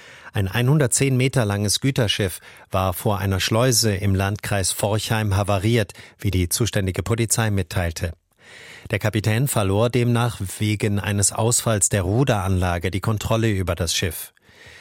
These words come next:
Es stellte sich quer, kollidierte mit den beiden Ufern und wurde beschädigt. Die Feuerwehr konnte mit Pumpen verhindern, dass das Schiff sank.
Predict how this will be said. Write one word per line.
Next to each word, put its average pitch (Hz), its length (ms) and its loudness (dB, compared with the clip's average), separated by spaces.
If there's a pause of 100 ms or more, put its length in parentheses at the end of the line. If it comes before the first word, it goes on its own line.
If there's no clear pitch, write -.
(200)
Es 107 140 0
stellte 131 260 0
sich 104 160 0
quer, 113 460 0 (100)
kollidierte 104 600 0
mit 123 160 0
den 104 120 2
beiden 92 300 -2
Ufern 120 440 0
und 110 220 -4
wurde 98 280 0
beschädigt. 104 680 -4 (720)
Die 98 80 0
Feuerwehr 110 440 2
konnte 107 320 -2
mit 95 280 -2
Pumpen 113 480 0
verhindern, 110 640 2
dass 110 180 0
das 104 160 -2
Schiff - 220 0
sank. 98 460 -2